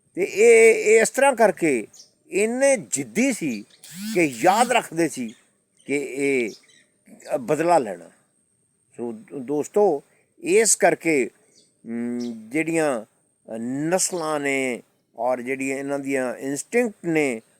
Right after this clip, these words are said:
ਔਰ ਇਹਨਾਂ ਦੀ ਇਸ ਤਰ੍ਹਾਂ ਕਰਕੇ ਧਿਆਨ ਰੱਖਣਾ ਬਣਦਾ ਹੈ ਲੰਬੇ ਸਮੇਂ 'ਚ ਕਿ ਕਿਸ ਵੇਲੇ ਕੀ ਵਾਪਰਦਾ ਹੈ ਔਰ ਕਿਉਂ ਵਾਪਰਦਾ ਹੈ, ਔਰ ਜੇ ਨਹੀਂ ਵਾਪਰਨ ਦੇਣਾ ਤਾਂ ਇਹੋ ਜਿਹੀਆਂ ਛੋਟੀਆਂ-ਛੋਟੀਆਂ ਗੱਲਾਂ ਦਾ ਬਹੁਤ ਧਿਆਨ ਰੱਖਣਾ ਜ਼ਰੂਰੀ ਹੈ।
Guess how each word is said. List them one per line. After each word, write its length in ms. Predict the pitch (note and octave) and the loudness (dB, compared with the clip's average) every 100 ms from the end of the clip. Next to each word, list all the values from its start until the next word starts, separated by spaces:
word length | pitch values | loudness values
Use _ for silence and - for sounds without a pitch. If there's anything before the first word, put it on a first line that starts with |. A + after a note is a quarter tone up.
| _ | _
ਔਰ 140 | G3 F3+ | -6 -4
ਇਹਨਾਂ 320 | G3+ A#3+ B3+ | -4 -2 -2
ਦੀ 120 | A#3 | -4
ਇਸ 280 | F3 A3 A3 | -4 -2 -2
ਤਰ੍ਹਾਂ 280 | - B3+ A3+ | -4 -6 -4
ਕਰਕੇ 340 | F#3 E3+ F3 | -4 -4 -4
ਧਿਆਨ 460 | - G#3+ E3 D3 G#3+ | -4 -4 -2 0 -2
ਰੱਖਣਾ 300 | F#3 G#3+ G#3+ | -4 -2 -2
ਬਣਦਾ 340 | C3+ B2 A#2+ | -2 -2 -2
ਹੈ 120 | G#2+ - _ _ - | -4 -8 _ _ -12
ਲੰਬੇ 360 | B2+ C#3+ D#3+ G3+ | -4 -4 -2 -2
ਸਮੇਂ 300 | D#3+ B2 A#2 | -2 -2 -4
'ਚ 220 | A2 F2+ - _ _ _ _ _ _ - | -6 -12 -14 _ _ _ _ _ _ -6
ਕਿ 400 | B2 A#2+ A2+ F#2+ - | -4 -2 -4 -8 -10
ਕਿਸ 220 | E3 - | -8 -4
ਵੇਲੇ 220 | D#3+ C3+ - | -4 -4 -8
ਕੀ 160 | F#3+ F#3+ | -8 -2
ਵਾਪਰਦਾ 540 | C#3 A2+ - C3+ A2+ | 0 0 -2 -2 0
ਹੈ 120 | F#2 - _ _ _ _ _ C#3 | -2 -6 _ _ _ _ _ -8
ਔਰ 100 | C#3 | -8
ਕਿਉਂ 300 | - B3 G#3+ | -4 -2 0
ਵਾਪਰਦਾ 540 | C3+ B2+ C#3+ C3 A2+ | 0 0 -4 -4 -4
ਹੈ, 160 | F2+ - _ _ _ _ - | -6 -10 _ _ _ _ -4
ਔਰ 220 | D3+ E3+ | -2 -2
ਜੇ 200 | D#3 F3 | 0 -2
ਨਹੀਂ 340 | D3 C#3 G3 C4 | -2 0 0 2
ਵਾਪਰਨ 460 | F3+ B2+ D3 C#3 | 0 0 -2 -2
ਦੇਣਾ 360 | B2+ A#2 A2+ F2 _ _ - | -2 0 -2 -4 _ _ -8
ਤਾਂ 100 | - | -4
ਇਹੋ 280 | A#3+ C#4 | 0 0
ਜਿਹੀਆਂ 180 | B3 B3+ | 2 0
ਛੋਟੀਆਂ-ਛੋਟੀਆਂ 520 | F#3 G3 D#3+ D#3+ D3+ | 2 -2 -2 -4 -4
ਗੱਲਾਂ 340 | A#2+ G#2+ G#2+ A2 | -2 -4 -4 -2
ਦਾ 220 | D3+ A#3 - _ _ _ | -2 -2 -6 _ _ _
ਬਹੁਤ 500 | _ C4 A3+ A3+ F3+ _ | _ 2 6 4 2 _
ਧਿਆਨ 220 | E3 A#2 | 0 0
ਰੱਖਣਾ 260 | G2+ A#2 G#2 | -4 -12 -14
ਜ਼ਰੂਰੀ 720 | F2 - D3 E3 D#3+ C3+ G2+ | -14 -8 0 2 2 -2 -6
ਹੈ। 160 | D#2+ | -10